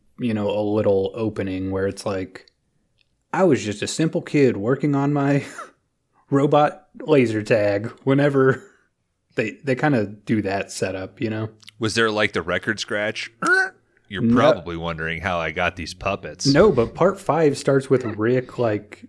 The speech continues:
Speaker 1: he is in, he, <laughs> he's being, like, questioned by the police. <laughs> And they're like, "There are
Speaker 2: Huh.
Speaker 1: dead bodies that you have to answer for." <laughs>
Speaker 2: Three dead bodies. That's it.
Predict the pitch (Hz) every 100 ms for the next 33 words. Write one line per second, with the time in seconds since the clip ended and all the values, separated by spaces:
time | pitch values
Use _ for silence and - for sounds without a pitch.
0 | _ - 147 139 135 120 127 131 120 110
1 | - _ _ _ _ _ _ _ - -
2 | 127 123 135 - - - - - _ _
3 | _ _ _ 165 151 151 190 165 147 113
4 | - 135 127 - 147 131 117 117 120 113
5 | - 101 117 104 - - - - _ _
6 | _ _ _ _ _ _ _ 139 143 139
7 | 120 113 139 151 117 110 107 123 131 110
8 | 117 123 113 101 107 95 123 123 117 98
9 | 104 120 123 104 98 117 104 110 - -
10 | _ _ _ _ _ _ _ _ _ _
11 | _ _ _ _ _ _ _ _ _ _
12 | _ _ _ _ _ _ - _ _ _
13 | _ _ _ - 113 139 190 156 156 110
14 | 101 113 78 - - 104 - 110 -